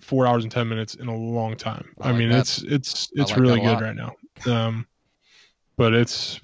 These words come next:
Speaker 1: whew, boy, there's a lot of people, Kyle.
Speaker 2: <laughs>
Speaker 1: A lot of golfers.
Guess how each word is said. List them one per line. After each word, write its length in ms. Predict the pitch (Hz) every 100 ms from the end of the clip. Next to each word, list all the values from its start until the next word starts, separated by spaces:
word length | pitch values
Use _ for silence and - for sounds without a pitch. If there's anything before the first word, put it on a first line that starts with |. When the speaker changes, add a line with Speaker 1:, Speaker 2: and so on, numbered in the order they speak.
| -
Speaker 1:
whew, 140 | 151 - - - _ _ _ _ _ _ -
boy, 100 | 135
there's 160 | 120 104
a 40 |
lot 120 | 113
of 60 | 110
people, 220 | - 117
Kyle. 320 | 123 110 110 - -
Speaker 2:
<laughs> 200 | 139 - 147 - - - - - - - _ - -
Speaker 1:
A 40 |
lot 100 | 131
of 60 | 120
golfers. 440 | 123 123 - -